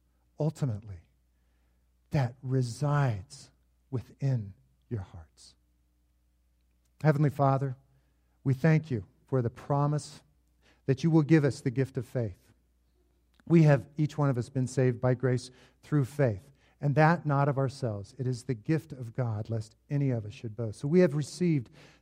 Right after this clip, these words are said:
this faith as a gift from you. And I pray for this congregation, and I pray for myself, Lord God, as we grow to understand the why of faith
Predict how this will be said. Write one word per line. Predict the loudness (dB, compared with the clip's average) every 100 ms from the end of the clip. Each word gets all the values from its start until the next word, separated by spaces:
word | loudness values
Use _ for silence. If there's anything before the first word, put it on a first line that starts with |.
| -4
this | -2
faith | -4 -4 -2 -2 -6 _ _ _ _ _ _ _ _ -8
as | -6
a | -4
gift | 0 0 -2
from | -4 -2
you. | 0 -2 -6 -12 _ -20 _ -2
And | -2
I |
pray | 2 6 6
for | 4
this | -2 -4
congregation, | -4 -4 -2 -2 0 0 -2 -4
and | -4
I | -4
pray | -2 0 2
for | 0 -2
myself, | -4 -4 -4 -6 -6
Lord | -8 -8 -6
God, | -8 -8 -14 _ _ _ _ _ _ _ _ _ _ _
as | -2 -2 -2
we | 0 0 0 -4 -12 _ _ _ _ _ _ _ _ _ _ _ _ _ _ _ _ -4
grow | 2 2
to | 0 -4
understand | -4 -2 -4 -4 -2 0 -2 -4
the | -8
why | -8 -8 -4 -2 -2 -4 -8 _ _ _ _ _ _ _ _ -14
of | -14
faith | -12 -8 -6 -8